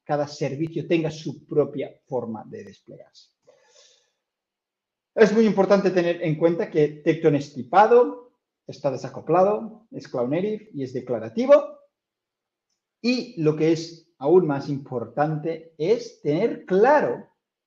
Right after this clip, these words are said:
los conceptos de Tecton. Porque hay cuatro conceptos, pero es muy importante tenerlos claros, estos cuatro conceptos. El primero es un pipeline resource. Un pipeline resource no es, no deja de ser un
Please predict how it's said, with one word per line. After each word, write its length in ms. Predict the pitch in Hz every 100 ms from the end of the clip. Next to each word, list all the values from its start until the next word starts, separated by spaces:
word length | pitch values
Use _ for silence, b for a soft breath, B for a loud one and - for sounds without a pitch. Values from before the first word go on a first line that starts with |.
| _ _ _ _ _ _
los 340 | 110 139 143 -
conceptos 1120 | 135 123 101 - 214 240 - - _ - _ _ _ _ _ _ _ _ -
de 180 | 123
Tecton. 480 | 113 104 - _ _ _ _ b b
Porque 200 | 165 190
hay 240 | 277 269
cuatro 280 | - 277 254
conceptos, 640 | 202 - 220 - 120 - _ _ _ _ _
pero 160 | - 170
es 160 | 170 165
muy 240 | 185 240
importante 640 | 208 175 156 185 190 202 196
tenerlos 920 | - 151 151 165 156 165 170 165 - _
claros, 420 | - 120 98 95
estos 240 | 110 _ _
cuatro 200 | 107 _
conceptos. 380 | 95 - _ _ _ b b
El 140 | 165 185
primero 260 | 226 302
es 60 | 247
un 160 | 202
pipeline 380 | - 160 151 127
resource. 420 | 110 - 92 _ _ -
Un 120 | 294
pipeline 340 | 320 262 190
resource 260 | 170 196 190
no 80 | 175
es, 240 | - -
no 140 | 165
deja 200 | 165 160
de 60 | 143
ser 180 | 147 190
un 200 | 214